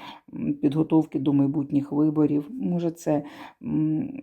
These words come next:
та може ситуація ускладнитись. Ось десятка жезлів. Це така карта, колись я вам казала про неї, це як, е, валіза без ручки. І тягти вже мені важко,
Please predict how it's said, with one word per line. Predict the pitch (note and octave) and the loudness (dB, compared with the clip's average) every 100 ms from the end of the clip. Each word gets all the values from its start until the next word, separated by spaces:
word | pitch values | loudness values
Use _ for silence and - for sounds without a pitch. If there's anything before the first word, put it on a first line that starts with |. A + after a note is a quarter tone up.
| - _ _ _ - E3 - | -16 _ _ _ -8 -6 2
та | E3 | 4
може | E3 E3+ | 4 2
ситуація | E3 D#3 - D#3+ D#3+ - D#3+ | -4 -4 0 2 2 2 0
ускладнитись. | - - - D#3+ D3 D3+ C#3+ C#3+ C#3+ - - - - | 0 -10 -2 4 4 4 0 0 -6 -8 -18 -20 -12
Ось | F#3 F3+ - | -8 -8 -6
десятка | F3 E3 E3+ F3 G3+ F#3+ F#3+ | -6 -2 0 4 4 4 -2
жезлів. | F#3 A3 G3 E3 D#3 - - - - - _ _ _ - | 0 0 2 4 4 2 -20 -20 -20 -20 _ _ _ -6
Це | G#3+ | 0
така | A3 | 2
карта, | A3 A#3+ A3+ A3+ F3 D#3+ - - - - | 6 6 6 6 4 4 -2 -16 -12 0
колись | F#3+ E3 | 2 4
я | E3+ | 0
вам | E3+ | 0
казала | F#3 A3+ A3+ | 0 2 4
про | G3 F3 | 4 2
неї, | F3 E3+ E3 | 2 2 0
це | F3+ | 0
як, | F3 E3+ | 0 2
е, | D#3+ D3+ D3+ | 2 4 4
валіза | E3+ G#3 G3 F3 | 4 4 2 2
без | F3+ F3 | 2 2
ручки. | D3+ C3+ - D3 | 2 0 -2 0
І | C#3+ | 2
тягти | C#3+ F3 - D4 | 2 -2 2 4
вже | C#4 | 6
мені | A#3+ A3+ A3 | 8 6 4
важко, | F3+ F3 - - F#3 | 2 2 -2 -8 -6